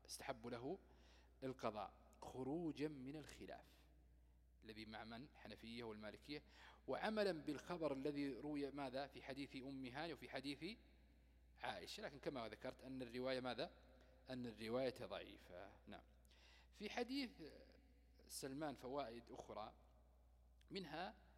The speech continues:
مشروعية المؤاخاة في الله وزيارة الإخوان والمبيت عندهم، فإنه بات عنده. ومنها جواز مخاطبة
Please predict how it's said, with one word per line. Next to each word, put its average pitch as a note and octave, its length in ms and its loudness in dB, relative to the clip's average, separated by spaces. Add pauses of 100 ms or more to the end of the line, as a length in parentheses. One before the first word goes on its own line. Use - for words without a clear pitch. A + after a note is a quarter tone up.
(480)
مشروعية F3 460 0
المؤاخاة A#2+ 520 -4
في - 160 -12
الله G#2 340 -6
وزيارة A2+ 520 0
الإخوان C3 600 -2
والمبيت A2+ 580 -4
عندهم، G#2+ 580 -4 (720)
فإنه A2+ 300 -2
بات C3 260 4
عنده. A2 380 -2 (680)
ومنها F3+ 240 2
جواز D#3+ 340 4
مخاطبة D3 560 0